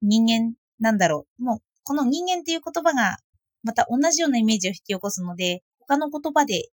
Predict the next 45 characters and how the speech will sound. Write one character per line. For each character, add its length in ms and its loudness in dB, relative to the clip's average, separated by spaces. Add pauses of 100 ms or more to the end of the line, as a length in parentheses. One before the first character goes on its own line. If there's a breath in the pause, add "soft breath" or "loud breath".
(240)
表 220 0
現 100 0
し 60 -2
な 100 -4
く 80 -16
ち 100 -4
ゃ 20 0
い 100 -6
け 120 -8
な 120 -2
い 60 -4
ん 40 -8
で 80 -10
す 100 -6
け 120 -16
ど、 260 -8 (1000 loud breath)
ま 100 2
あ、 40 -2 (140)
社 180 -2
会 240 0
的 260 -8
な 100 0
生 100 -6
き 140 -6
物 360 2 (260)
と 140 0
し 100 2
て、 180 -6 (260)
ホ 80 -4
モ 160 0
の、 180 0 (220)
ホ 80 -2
モ 380 2
エ 100 -2
コ 140 -6
ノ 100 -4
ミ 160 -6
ク 80 -8
ス 220 -4
と 100 -16
か、 180 -14 (240)
群 140 0
れ 120 2
と 160 -8
し-、 240 -6